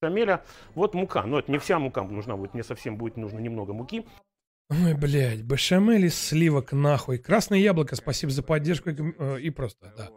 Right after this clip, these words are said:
Speaker 2: А, а, только вспомнил войнушки на Т П шках. На, ну,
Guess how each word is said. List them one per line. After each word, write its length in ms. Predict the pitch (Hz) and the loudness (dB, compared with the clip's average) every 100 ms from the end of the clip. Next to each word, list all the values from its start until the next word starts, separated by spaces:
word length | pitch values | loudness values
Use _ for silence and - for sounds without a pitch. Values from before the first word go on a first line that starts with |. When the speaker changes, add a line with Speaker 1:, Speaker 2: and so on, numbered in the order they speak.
| 101 _ _ | -20 _ _
Speaker 2:
А, 240 | 143 143 147 | -6 -6 0
а, 380 | 190 190 151 123 - _ 113 | 2 4 4 -2 -12 _ -4
только 280 | 165 170 156 | -4 -4 -6
вспомнил 580 | - - 208 196 180 156 | -6 0 2 4 2 2
войнушки 540 | 156 160 180 - - | 2 2 0 -2 -4
на 200 | 151 147 | -2 -2
Т 140 | - | -4
П 200 | 135 190 - | -6 -4 -4
шках. 180 | - 113 120 _ 117 | -6 -20 _ _ _
На, 340 | 143 139 123 | -8 -6 -6
ну, 340 | 110 120 113 | -8 -12 -14